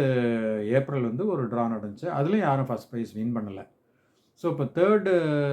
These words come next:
டிராக்கு ஃபர்ஸ்ட் பிரைஸ் வின் பண்ணலன்னா, ஃபோர்த் டிரா இருக்கு இல்லையா? அதாவது, இப்ப வரப்போற ஒன்பதாம் தேதி,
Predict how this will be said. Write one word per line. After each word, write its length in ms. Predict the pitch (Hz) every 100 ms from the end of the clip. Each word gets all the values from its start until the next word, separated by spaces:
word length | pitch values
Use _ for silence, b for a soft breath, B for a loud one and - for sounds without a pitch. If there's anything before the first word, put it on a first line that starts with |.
| 139 123
டிராக்கு 380 | 139 151 160
ஃபர்ஸ்ட் 260 | 160 139 -
பிரைஸ் 200 | 156 131
வின் 200 | 135 139
பண்ணலன்னா, 640 | 135 123 135 131 113 131 -
ஃபோர்த் 320 | 175 214 208 143
டிரா 180 | 135
இருக்கு 200 | 120 110 113
இல்லையா? 180 | 123
அதாவது, 300 | 113 123 143
இப்ப 160 | 139 127
வரப்போற 480 | 113 139 147 143 123
ஒன்பதாம் 420 | 117 147 156 143
தேதி, 520 | 113 107 120 220 -